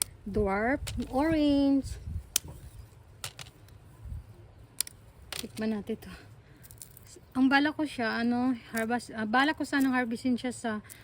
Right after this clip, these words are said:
ano, New Year na. Hindi to aabot, masira na siya kasi sobrang hinog na yan. Mm, ang sobrang tamis. Mm.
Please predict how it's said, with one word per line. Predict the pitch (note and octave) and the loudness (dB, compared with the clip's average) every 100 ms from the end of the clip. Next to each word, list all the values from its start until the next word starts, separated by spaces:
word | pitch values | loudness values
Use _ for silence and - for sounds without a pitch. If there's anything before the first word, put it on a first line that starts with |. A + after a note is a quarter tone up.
| - - - | -20 -20 -12
ano, | G#3 G#3+ A3 A3 - - | -6 -4 -4 -6 -10 -8
New | A3+ A3 | -2 0
Year | G#3+ G3+ G3+ A3 | 0 -2 -2 0
na. | A3 A3+ A3+ - - - - - - - - | 0 0 -2 -8 -20 -20 -20 -20 -20 -20 -8
Hindi | A#3+ B3 | -4 -2
to | B3 | -2
aabot, | A#3+ A3 G#3+ G#3+ B3 A#3+ | -4 -2 -4 -4 -4 -4
masira | G#3 - A3 G3+ | -6 -4 -6 -6
na | G#3+ G#3 | -8 -6
siya | B3 | -6
kasi | A#3 G#3+ - | -6 -8 -8
sobrang | A3+ G#3+ | -4 -2
hinog | G3+ G#3+ | -2 -4
na | F3+ F3+ | -4 -8
yan. | F#3+ E3 - - - - - - - - - - - - - - - - - - - - - - | -8 -10 -14 -20 -20 -20 -20 -20 -20 -20 -20 -20 -20 -20 -20 -20 -20 -20 -20 -20 -20 -16 -14 -4
Mm, | A3 C4+ E4+ A3 | 6 6 6 2
ang | - - | -2 -8
sobrang | A3 A3+ G#3 F#3+ | -2 -2 0 -2
tamis. | G3 A3 C#4 C#4 - - - - - - - - - - - - - - - - - - - | 2 8 8 8 -2 -20 -20 -20 -20 -20 -20 -20 -20 -20 -20 -20 -20 -20 -20 -20 -20 -10 2
Mm. | B3+ B3+ | 4 4